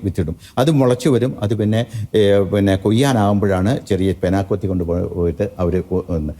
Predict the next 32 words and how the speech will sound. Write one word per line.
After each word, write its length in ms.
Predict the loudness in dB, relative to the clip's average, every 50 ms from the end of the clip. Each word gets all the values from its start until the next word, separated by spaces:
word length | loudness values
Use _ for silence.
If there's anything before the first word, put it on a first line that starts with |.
| -18 -12 _
അപ്പോൾ 180 | -4 -4 -2 -2
അതേപ്പറ്റി 460 | -2 0 0 0 0 0 0 0 0
അവരെ 300 | 0 2 4 2 2 2 0 -4 -2 0
പഠിപ്പിക്കുവാനായിട്ട് 760 | 0 0 0 0 0 -2 -4 0 0 2 2 2 2 2 0 0
നമുക്ക് 300 | 0 0 0 0 -2 -4
ശ്രമിച്ചു. 280 | -6 -6 -8 -8 -12 -18 -18 -20 -18 _ -2
ഒത്തിരി 340 | -2 0 2 2 0 2 2
കാര്യങ്ങൾ. 380 | 2 2 2 2 2 2 2
പിന്നെ 200 | 0 0 0 0
വഴി 380 | 2 4 4 4 4 4 4 4
ഉണ്ടാക്കണം, 520 | 4 4 2 2 0 0 -2 -2 -4 -4 -6 -12 -20 -4 0
നമുക്ക് 200 | 0 0 2 2
വഴി 240 | 2 2 2 2 2
വേ-, 320 | 2 2 0 0 0 0
വേണം. 340 | 2 2 2 2 0 0 -2 -4 -8 -10 -6 -4
അപ്പം 200 | -2 0 0 2
നമുക്ക് 300 | 2 2 2 2 2 0
പോകാനോ 580 | -2 0 0 2 2 2 2 2 2 2 2 2
അല്ലെങ്കിൽ 320 | 2 2 0 0 0 0
മറ്റേ 220 | 0 0 0 0 0
മോട്ടോർ 300 | 0 0 0 -2 -2 -2
സൈക്കിൾ 240 | -2 0 0 0
വരാനോ 360 | 0 0 0 0 0 0 0 0
സൈക്കിൾ 360 | 0 0 -2 -2 -2 -2 0
വരാനോ 420 | 0 2 2 2 0 0 0 -2 -4 -8 -12 -6 -2 0
കാളവണ്ടിക്ക് 640 | 0 2 2 2 2 2 2 2 0 -2 0 0 -2
പോകാനോ 460 | -2 0 -2 0 0 2 2 0 0
ഒക്കെ. 160 | 0 -2 -6 -4 -4
അപ്പോൾ 180 | -6 -2 0 0
അവരെപ്പറ്റി, 460 | 0 2 2 0 0 0 -2 0 0
അതേപ്പറ്റി 500 | 0 2 2 0 -2 0 0 2 0 2 0
ആ, 380 | 0 0 2 2 2 2 0